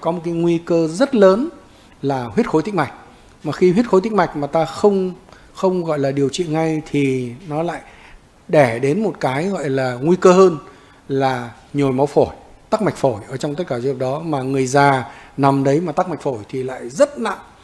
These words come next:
ở trong các cái, cái, cái, cái điều trị. Thành ra là anh em ở, ở, ừ, bệnh viện Quảng Xương đấy lưu ý ngay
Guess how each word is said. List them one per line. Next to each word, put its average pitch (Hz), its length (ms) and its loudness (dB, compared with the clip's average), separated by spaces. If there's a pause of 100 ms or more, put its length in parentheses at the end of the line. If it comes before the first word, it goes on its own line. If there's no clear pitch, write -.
(120)
ở 131 100 -10
trong 143 200 -6
các 160 260 -8
cái, 165 160 -6
cái, 156 180 -8
cái, 156 100 -8
cái 156 120 -8
điều 147 120 0
trị. 147 220 -4 (340)
Thành 151 120 0
ra 151 120 2
là 147 80 0
anh 147 160 -2
em 151 180 -2
ở, 120 440 -8 (580)
ở, 123 100 -8 (260)
ừ, 127 300 -6
bệnh 139 140 -6
viện 147 140 -4
Quảng 117 120 -4
Xương 160 260 4
đấy 180 120 -2
lưu 160 220 2
ý 156 140 4
ngay 185 440 4